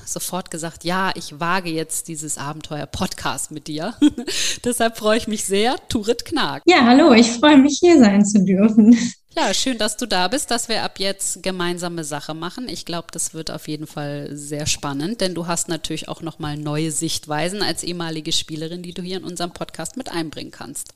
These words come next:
Speaker 2: Genau, das macht das Projekt auch so spannend für mich, weil es geht ja eben um Fußball im Allgemeinen, dann, äh, um die Sicht, äh, auf den Fußball aus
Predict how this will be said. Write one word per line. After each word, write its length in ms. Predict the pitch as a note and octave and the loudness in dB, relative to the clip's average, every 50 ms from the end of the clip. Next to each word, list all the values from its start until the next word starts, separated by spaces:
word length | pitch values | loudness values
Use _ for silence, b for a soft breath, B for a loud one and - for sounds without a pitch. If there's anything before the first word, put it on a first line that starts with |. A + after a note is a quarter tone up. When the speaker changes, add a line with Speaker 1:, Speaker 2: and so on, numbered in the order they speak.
| _ _ | _ _
Speaker 2:
Genau, 300 | - C4+ C#4 A#3+ G#3 G3+ | 4 6 8 8 8 6
das 160 | G3 G#3+ G3 | 6 6 6
macht 220 | B3 B3 A#3+ A#3+ C4 | 8 6 6 6 4
das 200 | B3 B3 - - | 2 2 2 0
Projekt 280 | C4+ C#4 C#4 C#4 C#4 B3+ | 0 0 0 0 0 -2
auch 60 | A#3+ | -4
so 140 | - A#3+ A3+ | -4 -2 -4
spannend 440 | - - - B3+ B3+ A3+ G3+ F#3 G3+ | -4 -4 -2 0 4 4 4 4 2
für 80 | G#3+ | 2
mich, 360 | G3+ G3+ G3+ G#3+ A#3 G#3+ - - | 2 2 2 2 2 0 -2 -4
weil 340 | G3+ G3 G3 G3+ G3 G3+ G#3 | -2 -2 0 0 0 0 0
es 180 | G3+ G3+ - - | -2 -2 0 4
geht 200 | A#3+ A#3+ B3+ C4 | 6 6 6 6
ja 240 | C#4+ A#3+ A#3 G#3 | 6 4 4 6
eben 260 | A3 B3 B3+ B3+ A#3+ - | 6 6 8 6 6 4
um 420 | - A#3 C4+ C#4 D4 D4 D4+ C#4+ B B B B B B B - | 4 2 4 6 8 8 6 4 B B B B B B B -6
Fußball 440 | - - E4 E4+ E4+ F4 C#4 C4 C4 | 2 6 8 8 8 6 4 4 4
im 60 | A#3+ | 4
Allgemeinen, 640 | A#3+ A#3+ B3 B3 A#3+ A#3 A3+ A3+ A3+ A3+ A3+ A#3 A3 | 6 6 6 8 8 6 6 4 2 0 0 0 0
dann, 320 | G#3+ G#3+ G#3+ G#3+ G#3+ G#3+ G#3 | 2 4 6 6 6 6 4
äh, 340 | - G#3 G#3 G#3 G#3 G3+ G3 G#3 | 4 2 2 4 4 4 4 4
um 160 | A3 A3+ G#3+ | 4 6 6
die 80 | G#3+ | 6
Sicht, 540 | G#3 G3 A#3 A#3+ A#3+ - - - - - - - | 6 8 8 8 6 6 0 -8 -10 -12 -4 0
äh, 200 | G#3 G3+ G3+ - | 2 2 4 2
auf 120 | G3+ - | 2 2
den 140 | - G#3 G3 | 2 2 4
Fußball 540 | - A#3 G#3+ - - G#3+ G#3+ G#3 G#3 G#3 G3 | 6 4 4 4 4 4 6 6 6 6 6
aus 180 | G#3 F#3 - | 4 2 2